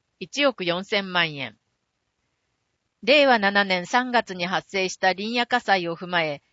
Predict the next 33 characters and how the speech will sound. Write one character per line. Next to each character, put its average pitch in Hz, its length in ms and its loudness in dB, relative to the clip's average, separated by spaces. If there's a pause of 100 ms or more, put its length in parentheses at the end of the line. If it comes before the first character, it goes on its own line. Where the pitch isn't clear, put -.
(120)
装 254 240 0
備 269 140 -2
品 262 200 -4
の 247 100 -2
拡 233 300 -2
充 214 200 0
や 202 200 4
焼 254 280 -2
損 254 200 -2
資 247 140 -6
材 202 220 2
等 185 220 0
の 160 140 -6
補 160 160 -8
充、 170 400 -6 (280)
他 208 120 -8
都 277 100 0
市 - 120 -8
か 226 120 4
ら 190 80 2
の 185 120 -4
受 180 160 -8
援 214 240 0
に 214 120 -8
伴 208 380 -2
う 170 80 -6
経 220 180 -2
費 185 200 -10
を 147 120 -4
負 - 140 -20
担 160 240 -2
す - 180 -18
る。 135 180 -12